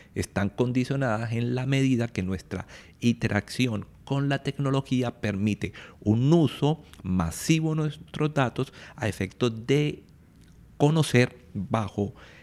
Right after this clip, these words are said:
eh, el beneficio de crearnos valor ciertas manipulaciones de nuestras decisiones.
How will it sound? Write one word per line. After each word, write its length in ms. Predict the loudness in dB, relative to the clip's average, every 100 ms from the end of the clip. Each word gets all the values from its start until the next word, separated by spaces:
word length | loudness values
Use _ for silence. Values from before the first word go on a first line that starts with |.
| -6
eh, 680 | 0 2 2 0 -4 -8 -16 -20 -20 -20 -4
el 160 | 4 6
beneficio 840 | 6 2 0 0 2 2 0 0 2
de 100 | 2
crearnos 640 | 0 0 0 0 -2 0
valor 460 | 0 2 0 -4 -8 -20 -20 -20 -20 -20 -20 -20 -20 -16 -6
ciertas 920 | 2 4 4 0 -2 0 0 -2 -2
manipulaciones 1120 | 2 2 2 2 4 6 4 2 0 0 0
de 120 | 0 0
nuestras 400 | -2 -4 -4 -2
decisiones. 600 | -4 -4 -2 -2 -4